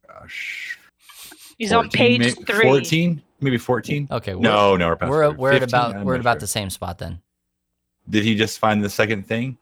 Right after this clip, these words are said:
Speaker 3: Mm-mm. He just had
Speaker 1: Okay.
Speaker 3: his, uh, his meeting with Sakaro.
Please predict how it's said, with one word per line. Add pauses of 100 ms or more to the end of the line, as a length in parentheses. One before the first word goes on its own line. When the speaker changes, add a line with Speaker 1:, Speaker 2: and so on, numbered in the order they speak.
(280)
Speaker 3:
Mm-mm. (420)
He
just
had
Speaker 1:
Okay.
Speaker 3:
his, (480)
uh,
his
meeting
with
Sakaro.